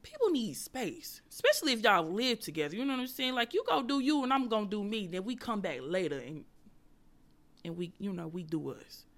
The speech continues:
But you need time to do you and I need time to do me. So, like, I don't ne-, I've never actually had a problem with it. I don't like, like,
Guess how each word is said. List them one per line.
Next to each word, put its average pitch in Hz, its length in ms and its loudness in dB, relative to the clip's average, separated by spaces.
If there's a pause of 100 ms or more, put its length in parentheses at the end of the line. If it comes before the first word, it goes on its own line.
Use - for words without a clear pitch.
(560)
But 185 160 -2
you 285 80 0
need 254 240 0
time 214 260 -4
to 180 80 -2
do 175 140 -4
you 170 180 -6
and 160 140 -6
I 175 80 -6
need 160 180 -8
time 156 240 -10
to 139 80 -14
do 123 120 -12
me. 135 340 -10 (340)
So, 294 180 6
like, 285 200 8
I 508 120 12
don't 480 180 2
ne-, 285 180 4
I've 381 200 4
never 202 280 2
actually 208 400 0
had 165 160 0
a - 20 -8
problem 226 540 2
with 233 180 2
it. 196 100 -2 (220)
I 320 120 8
don't 294 180 4
like, 262 180 8
like, 208 300 2